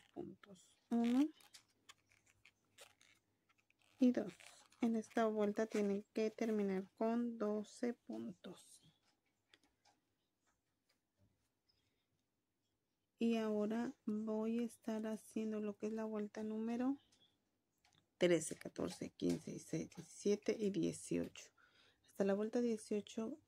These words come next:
seis filas con doce puntos, punto sobre punto, más para darle el larguito a nuestra botita. Entonces regreso cuando esté en la vuelta número dieciocho.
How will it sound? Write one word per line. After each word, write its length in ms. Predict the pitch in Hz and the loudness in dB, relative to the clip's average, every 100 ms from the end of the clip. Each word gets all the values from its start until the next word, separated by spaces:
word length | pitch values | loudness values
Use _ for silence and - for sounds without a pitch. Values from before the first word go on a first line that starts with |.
| _ | _
seis 320 | - - 214 - | -8 -2 -2 -2
filas 560 | 220 208 214 214 - - _ _ _ _ _ - - - - - - - _ - | -2 0 0 -2 -10 -20 _ _ _ _ _ -20 -18 -20 -20 -18 -16 -18 _ -2
con 580 | 214 220 226 226 220 | 0 2 0 -2 -2
doce 360 | 208 202 - 220 | 0 0 -2 -6
puntos, 500 | - 202 196 208 214 | -2 0 0 -2 -6
punto 320 | _ 208 - | _ -6 -4
sobre 320 | 220 208 208 190 | -6 -4 -2 -4
punto, 500 | - 196 202 - 214 | -2 -2 -2 -2 -2
más 280 | 196 196 | -2 -4
para 220 | - 214 214 | -4 -4 -2
darle 240 | 208 208 214 | -2 -2 -2
el 80 | 208 | -2
larguito 520 | 202 208 208 - 214 | -2 -4 -8 -6 -4
a 60 | |
nuestra 460 | 208 208 - - 208 | -2 -4 -6 -4 -4
botita. 580 | 208 185 - - 175 - _ _ _ _ _ _ _ _ _ _ _ _ _ - _ _ | -4 -6 -10 -12 -12 -14 _ _ _ _ _ _ _ _ _ _ _ _ _ -20 _ _
Entonces 360 | - 214 208 254 | -8 -4 -4 -4
regreso 400 | 247 202 202 208 | -2 0 -2 -4
cuando 160 | 208 196 | -4 -4
esté 160 | - 208 | -2 -2
en 40 | |
la 80 | 202 | 0
vuelta 340 | 202 196 202 | -2 -2 -2
número 420 | 202 202 208 208 - | -2 0 -2 -4 -2
dieciocho. 640 | 185 185 - - - - | -4 -2 -8 -12 -12 -18